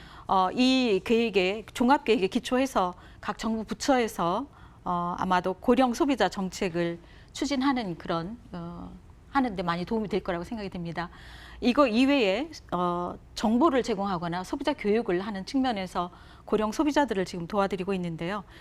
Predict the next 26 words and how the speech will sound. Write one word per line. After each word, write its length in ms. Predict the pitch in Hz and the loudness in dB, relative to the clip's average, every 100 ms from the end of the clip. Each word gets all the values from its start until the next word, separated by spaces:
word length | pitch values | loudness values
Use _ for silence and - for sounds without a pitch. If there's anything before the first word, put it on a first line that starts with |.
| - - - - | -20 -20 -20 -4
어, 180 | 185 185 | 0 2
예를 240 | 214 226 233 | 2 2 2
들면 520 | 220 196 185 185 185 - | 2 2 2 0 -6 -6
그 220 | 175 165 | -4 -4
지자체 760 | - 220 262 262 - 180 160 - - | -2 4 4 4 -2 -2 -2 -6 -6
혹은 200 | 220 208 | -4 -2
소비자 300 | 349 302 302 | 0 2 2
단체가 520 | 220 185 - 165 175 - | 2 -2 -4 -4 -4 -8
고령자, 440 | - 208 214 196 185 - - - - - | -2 0 0 -2 -4 -6 -20 -20 -20 0
고령자 460 | 226 247 254 202 | 4 4 4 2
소비자 320 | 190 285 285 | 0 0 0
교육에 480 | 277 220 190 175 165 | 0 0 -2 0 -4
활용할 380 | 196 277 277 214 | -2 -2 0 0
수 120 | - | -4
있도록, 420 | 180 - 175 180 - - - - - - | -6 -4 -2 -2 -6 -18 -20 -20 -14 -6
어, 540 | 175 175 175 180 185 185 - - - | -4 -2 -4 -6 -10 -14 -20 -20 -8
소비자 340 | - 320 302 | -4 0 0
피해를 340 | 302 294 233 | 2 0 2
많이, 480 | 180 170 185 175 262 - - | 2 2 0 -2 -4 -8 -10
예, 40 | |
입고 580 | 165 165 160 220 - 285 | -8 -8 -6 -8 0 2
있는 360 | 233 185 196 180 - - - | 2 2 -2 -4 -10 -20 -6
상조 380 | - 349 330 | -2 2 2
서비스 580 | 302 226 170 170 - 240 240 | 2 0 0 -4 -4 -6 -4
혹은 300 | 202 190 185 - - - | -4 -4 -6 -14 -20 -4
건강기능식품, 1120 | 208 214 240 226 190 180 - - - 202 277 | -2 2 2 4 0 -2 -6 -12 -10 -4 -6